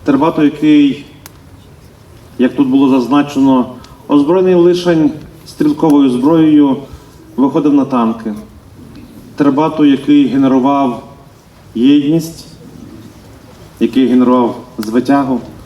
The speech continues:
Того Тербату, який не був допущений на територію нашої української святині в селі Густиня.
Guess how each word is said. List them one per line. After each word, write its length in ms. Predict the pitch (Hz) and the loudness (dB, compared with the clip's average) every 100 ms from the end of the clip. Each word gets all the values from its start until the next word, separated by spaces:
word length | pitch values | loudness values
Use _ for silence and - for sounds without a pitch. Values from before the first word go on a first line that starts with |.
| - - - - | -20 -20 -20 -8
Того 200 | 190 170 | -2 0
Тербату, 460 | 175 160 170 190 165 | 0 -2 -2 0 0
який 440 | 151 165 156 - - - - - - | 2 2 2 -2 -8 -20 -20 -20 -4
не 140 | 143 165 | 0 0
був 340 | 165 185 147 - - - - - - - | 2 0 -2 -6 -18 -20 -20 -20 -20 -4
допущений 880 | 147 160 185 - 160 147 135 113 - - - - - - - - - | -4 0 -2 -2 0 2 2 0 -10 -20 -20 -20 -20 -20 -18 -18 -2
на 180 | 143 143 | 0 0
територію 840 | 143 151 147 160 151 147 143 123 - - - - | 0 -2 0 0 2 2 2 0 -8 -18 -20 -2
нашої 500 | 139 147 143 131 127 | 2 2 0 0 0
української 800 | 120 123 143 165 156 139 120 107 110 - - - - - - - - - - | 2 0 2 0 0 -2 0 -2 -6 -20 -20 -20 -20 -20 -20 -20 -20 -20 -10
святині 420 | 135 143 147 135 | -4 0 2 2
в 100 | - | 0
селі 220 | 135 135 | 0 0
Густиня. 520 | 123 123 120 110 101 | 0 -4 0 0 0